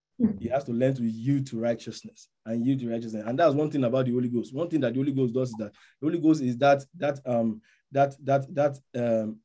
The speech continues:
Speaker 2: that factor that God gave us that makes that,
Speaker 1: Hmm.
Speaker 2: that, you know, Holy Ghost is like a mother. Holy Ghost is like a mother that, ah, it will just, there's a way it will, it will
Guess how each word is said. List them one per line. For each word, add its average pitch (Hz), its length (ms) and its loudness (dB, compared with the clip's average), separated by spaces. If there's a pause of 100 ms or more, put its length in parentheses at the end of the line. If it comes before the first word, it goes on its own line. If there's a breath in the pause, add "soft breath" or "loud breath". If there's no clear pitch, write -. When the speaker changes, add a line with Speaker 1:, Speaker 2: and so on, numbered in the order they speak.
Speaker 2:
that 156 300 0
factor 139 380 -6
that 107 260 -4
God 131 240 0
gave 127 160 0
us - 200 -14 (360)
that 123 220 4
makes 156 320 2 (140)
that, 120 220 0 (240)
Speaker 1:
Hmm. - 60 6
Speaker 2:
that, 123 200 2
you - 120 -18
know, 254 200 -2
Holy 226 180 2
Ghost 170 200 0
is 135 100 -2
like 127 180 2
a 127 80 4
mother. 131 420 2 (1200)
Holy 175 140 -4
Ghost 165 160 4
is 127 60 2
like 120 160 0
a 127 60 0
mother 131 300 2
that, 113 220 0
ah, - 180 -12
it 120 60 -4
will 123 180 -2
just, 139 260 -4 (240 soft breath)
there's 135 140 0
a 147 60 4
way 208 100 4
it 226 40 6
will, 139 320 2
it 131 80 4
will 127 320 4